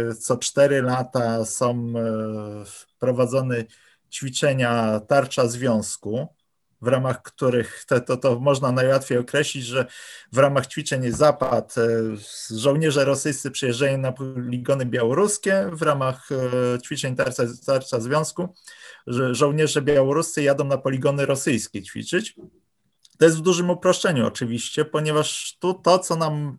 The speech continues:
Rosjanie sprzedają, tak, to można tylko określić, to, co, co starają się przekazać, żeby było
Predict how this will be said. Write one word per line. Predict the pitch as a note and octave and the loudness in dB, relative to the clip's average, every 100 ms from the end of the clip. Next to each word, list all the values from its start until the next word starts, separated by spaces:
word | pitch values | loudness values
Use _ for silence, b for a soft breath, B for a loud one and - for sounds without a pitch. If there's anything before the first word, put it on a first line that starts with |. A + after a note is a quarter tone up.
| - | -4
Rosjanie | D3+ D3 E3 F3+ E3 | -2 0 2 0 0
sprzedają, | - - C3 C#3 C#3+ B2 G#2+ A2 | -4 -4 0 2 2 2 0 0
tak, | A#2 A#2+ | 0 -2
to | - | -4
można | A2+ G#2+ A2 | -4 -4 -6
tylko | A2 A#2 A#2+ | -6 -4 -2
określić, | A2+ - A#2+ A#2 C3+ - B B B B | -2 0 -2 -2 -8 -10 B B B B
to, | D3+ D3+ | 2 4
co, | D3+ C#3 | 2 0
co | - C3+ | 0 -2
starają | C#3 C#3+ D#3 D#3 | 2 2 4 0
się | - C3 | -2 -4
przekazać, | - A#2+ D3+ D3+ D3+ C#3+ - | -4 0 2 4 4 2 2
żeby | C3 B2 A#2 | -2 0 0
było | C#3 C3 A2+ | 2 4 2